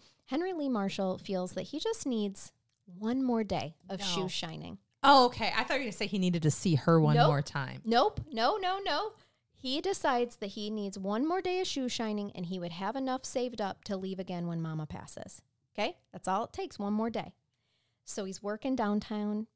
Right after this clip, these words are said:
Speaker 1: t-, downtown. I, I grew an accent too.
Speaker 2: Tampa?
Speaker 1: Downtown Tampa.
Speaker 2: This guy is not on the top of the I Q chart.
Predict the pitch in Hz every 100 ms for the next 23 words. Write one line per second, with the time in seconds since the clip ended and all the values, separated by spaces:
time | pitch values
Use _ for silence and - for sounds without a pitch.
0 | _ - - 196 208 226 - 202 196 196
1 | 196 - _ _ 190 190 214 202 190 180
2 | 208 254 233 247 220 214 - 208 - 202
3 | 170 - 214 196 214 330 - _ _ _
4 | - 175 185 226 254 254 285 277 247 226
5 | 247 262 _ _ 175 180 - - 160 175
6 | 156 143 - 160 - 156 156 165 165 -
7 | 170 165 151 147 - 165 160 170 147 156
8 | - 147 147 - 170 165 - 143 135